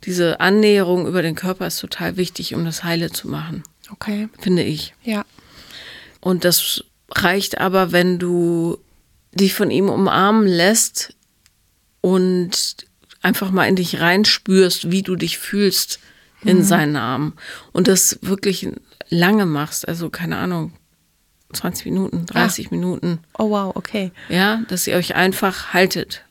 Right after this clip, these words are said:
Speaker 2: Okay.
Speaker 1: Und du alle Gefühle, die dann in dir hochkommen, du wirst wahrscheinlich irgendwann einen Abwehrmechanismus entwickeln, ist zu nah, geh weg, lass
Speaker 2: Mhm.
Speaker 1: mich, äh, vielleicht kommen komische Gedanken, du meinst es nicht ernst,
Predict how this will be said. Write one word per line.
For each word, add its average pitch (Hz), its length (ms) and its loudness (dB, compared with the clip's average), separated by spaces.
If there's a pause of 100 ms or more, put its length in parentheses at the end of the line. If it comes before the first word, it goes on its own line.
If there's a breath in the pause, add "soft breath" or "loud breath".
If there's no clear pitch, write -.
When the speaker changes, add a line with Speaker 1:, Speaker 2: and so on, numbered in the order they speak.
(420)
Speaker 2:
Okay. 214 480 -8
Speaker 1:
Und 190 260 0
du 180 260 0 (300)
alle 202 320 4
Gefühle, 233 480 -2
die 185 160 -8
dann 190 220 0
in 196 100 -4
dir 170 180 -6
hochkommen, 233 560 0 (400 loud breath)
du - 120 -8
wirst 196 200 2
wahrscheinlich 170 440 -2
irgendwann 160 320 -4
einen - 60 -8
Abwehrmechanismus 170 1200 -4
entwickeln, 165 720 -6 (260)
ist - 260 -6
zu 175 120 -6
nah, 190 400 -2
geh - 200 -10
weg, 185 240 -4
lass 202 260 -2
Speaker 2:
Mhm. 156 60 -2
Speaker 1:
mich, 170 220 -2 (460 loud breath)
äh, 151 320 -2 (560)
vielleicht 170 380 2
kommen 175 240 -2
komische 196 400 2
Gedanken, 180 680 -2
du 175 80 -8
meinst 160 280 -4
es - 120 -12
nicht - 240 -8
ernst, 190 500 -4